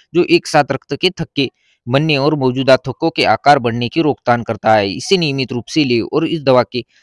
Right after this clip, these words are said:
असर को बढ़ाने के लिए लाइफस्टाइल में उपयुक्त बदलाव करें। अगर आप बेहतर महसूस कर रहे हैं, तब भी इस दवा को लेते रहिए। आप जानते हैं ट्रायोगोल ट्रायो कैप्सूल के साइड इफेक्ट के बारे में। इस दवा से होने वाले अधिकांश साइड इफेक्ट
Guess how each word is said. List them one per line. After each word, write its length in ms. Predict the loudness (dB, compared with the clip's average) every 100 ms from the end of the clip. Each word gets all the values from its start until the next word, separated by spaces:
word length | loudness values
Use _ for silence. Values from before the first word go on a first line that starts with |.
| _
असर 240 | -4 -2 0
को 120 | 0
बढ़ाने 340 | 2 2 2
के 120 | -4
लिए 100 | -4
लाइफस्टाइल 480 | 0 0 -2 -2 -2
में 100 | -2
उपयुक्त 420 | -6 -6 -8 -4
बदलाव 360 | 0 0 2 2
करें। 300 | 0 -4 -6 -10 _ -2
अगर 180 | 4
आप 100 | 4
बेहतर 360 | 4 2 2 0
महसूस 340 | 0 -4 -6
कर 160 | -2 0
रहे 120 | 0
हैं, 100 | 0 0
तब 160 | -4 -2
भी 140 | -4
इस 100 | -2
दवा 260 | 2 2 2 -2 _ _ _
को 80 | 2
लेते 320 | 4 4 2
रहिए। 260 | 2 0 -2 0
आप 140 | 2
जानते 320 | 2 0 0
हैं 80 | -4
ट्रायोगोल 1080 | 0 2 2 -4 _ _ _ _ 2 2 2 _ _ _ _ _ _ _ _
ट्रायो 260 | 6 6 6
कैप्सूल 320 | 4 0 -2
के 140 | -4 0
साइड 220 | 0 0
इफेक्ट 240 | -2 -6
के 80 | -2
बारे 220 | 0 0
में। 100 | -2
इस 200 | -6 -4
दवा 200 | 2 2 2
से 140 | -2
होने 200 | -4 -4
वाले 200 | -2 0
अधिकांश 380 | -2 0 0 0
साइड 200 | -2 -4
इफेक्ट 200 | -6